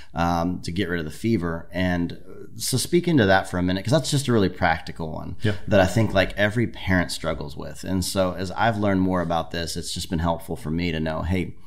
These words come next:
Speaker 1: um, this is how the body's dealing with things. So how about a fever? How, how does that work?
Speaker 2: Cool. Um, so just a side note, as we're diving into that with ibuprofen,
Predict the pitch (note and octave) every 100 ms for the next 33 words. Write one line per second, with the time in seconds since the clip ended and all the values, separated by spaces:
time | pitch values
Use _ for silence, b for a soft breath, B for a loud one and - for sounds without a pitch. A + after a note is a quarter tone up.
0 | b - - E2 E2+ F2 F#2 E2 F2 D2+
1 | D2+ D2+ D2+ E2+ D#2+ D#2+ E2 E2 D#2+ F2
2 | - - F#2 F2 E2+ - A#2 C3 F#2+ G2
3 | F2 C2+ C#2 E2+ - F#2+ F#2 E2+ E2+ D#2
4 | F2+ D#2+ - G2 B B B B A2 G2+
5 | G2+ - - - A2+ G2+ A#2+ G2+ - G#2+
6 | G#2 G2 F#2+ F#2+ F#2+ F#2+ F#2 G2+ G2+ F2+
7 | F2 F2+ F#2+ G2+ G2 F#2+ A#2 A#2 A2+ F2+
8 | E2+